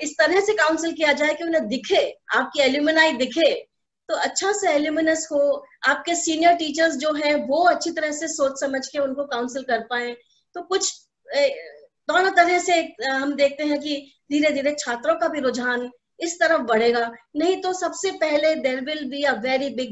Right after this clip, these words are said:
barrier, अ, अ, iceberg which you have to break। आप कर पाएंगे कि नहीं कर पाएंगे, आपको लगेगा, बच्चों को लगेगा अरे ये क्या हो गया, तो ये नहीं होना चाहिए।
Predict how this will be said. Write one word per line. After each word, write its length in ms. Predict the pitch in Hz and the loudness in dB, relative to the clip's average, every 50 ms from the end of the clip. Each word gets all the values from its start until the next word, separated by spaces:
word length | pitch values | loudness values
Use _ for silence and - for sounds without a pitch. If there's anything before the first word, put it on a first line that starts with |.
| 202 196 | -4 0
barrier, 420 | 233 226 226 233 247 247 247 240 | 0 0 0 0 -2 -2 -2 -4
अ, 240 | 240 226 233 233 233 - | -4 -4 -6 -6 -6 -6
अ, 320 | 208 - - - 220 240 | -8 -8 -4 0 4 4
iceberg 460 | 277 285 240 220 202 220 226 220 226 220 220 - - _ _ - - | 4 2 0 -4 0 2 2 4 2 0 -2 -8 -18 _ _ -12 -12
which 160 | 247 - 262 | -10 -6 -4
you 80 | 262 247 | -2 0
have 160 | 233 233 233 | 0 -2 -2
to 180 | 233 240 226 | -2 -6 -6
break। 260 | 196 214 214 220 220 220 220 - _ _ _ _ - - | -4 0 0 2 2 0 -2 -8 _ _ _ _ -4 0
आप 240 | 240 254 254 - - | 0 0 0 0 0
कर 180 | 302 311 302 | 0 2 4
पाएंगे 360 | 302 311 302 339 302 302 311 302 | 4 4 4 4 4 0 -2 -4
कि 120 | 294 302 | -4 -4
नहीं 200 | 262 262 277 277 | -2 -2 0 0
कर 120 | 285 277 | 0 0
पाएंगे, 300 | 262 269 285 277 277 285 | 0 2 0 2 2 2
आपको 240 | 277 254 247 - 277 | 2 2 2 2 0
लगेगा, 340 | 269 254 240 262 254 262 262 | 0 2 0 0 0 0 -2
बच्चों 360 | 226 226 240 240 - 285 262 | 0 0 0 0 0 -2 -2
को 80 | 247 262 | 0 2
लगेगा 360 | 247 233 233 247 233 254 247 | 0 2 2 0 0 0 0
अरे 280 | 240 220 247 262 247 214 | 0 0 2 2 2 2
ये 280 | 202 196 240 262 269 | 2 0 2 2 2
क्या 200 | - - 233 180 | 2 0 -2 -4
हो 180 | 175 175 180 - | -4 -4 -10 -16
गया, 220 | _ - - - _ _ _ _ _ _ _ _ _ _ - | _ -20 -20 -20 _ _ _ _ _ _ _ _ _ _ -10
तो 60 | 330 | -8
ये 260 | 294 254 294 320 349 | -6 -4 -2 -2 -2
नहीं 360 | 269 262 269 226 208 277 269 | -2 -4 -6 -4 -4 -2 -2
होना 220 | 240 208 196 185 175 | -2 -2 -2 -4 -8
चाहिए। 280 | 170 - - - - | -10 -14 -20 -20 -20